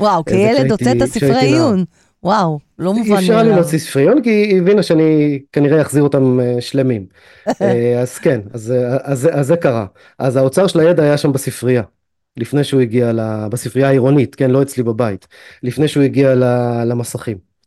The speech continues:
Speaker 2: זה בהחלט היה שם. אבל נינוח, לא, אני לא חושב שהייתי נינוח.
Speaker 1: אה, וואלה, לא היית נינוח.
Speaker 2: <laughs> לא, זה היה, זה היה, לא, ממש לא.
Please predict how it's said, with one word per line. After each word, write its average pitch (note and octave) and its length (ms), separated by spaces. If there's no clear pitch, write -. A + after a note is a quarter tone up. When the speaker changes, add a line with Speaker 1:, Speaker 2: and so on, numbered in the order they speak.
Speaker 2:
זה A#2 100
בהחלט C3 260
היה A#2+ 180
שם. G#2+ 220
אבל C3+ 220
נינוח, D3+ 380
לא, C#3+ 160
אני B2 120
לא B2 40
חושב B2+ 200
שהייתי G#2+ 260
נינוח. G2 320
Speaker 1:
אה, G3+ 140
וואלה, F#3+ 340
לא F3 100
היית G#3 200
נינוח. D3+ 520
Speaker 2:
<laughs> - 40
לא, B2 260
זה A#2+ 140
היה, A#2+ 340
זה G#2 180
היה, G2+ 340
לא, G#2 180
ממש G#2+ 280
לא. G2+ 80